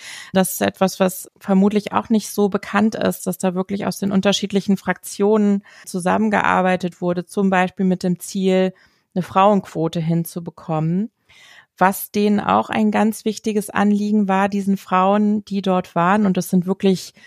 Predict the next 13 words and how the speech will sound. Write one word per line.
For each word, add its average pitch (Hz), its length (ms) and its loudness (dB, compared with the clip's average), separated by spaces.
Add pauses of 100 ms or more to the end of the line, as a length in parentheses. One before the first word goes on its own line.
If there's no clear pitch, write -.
(120)
also 175 460 0 (320)
historisch 196 680 0
interessierte 190 540 0
Juristinnen 185 540 0
und 180 140 0
Juristen 180 360 -2
kennen 180 220 4
zum 190 140 2
Beispiel 180 300 -2
Helene 175 480 0
Weber, 202 260 2
eine 180 280 2
der 175 340 0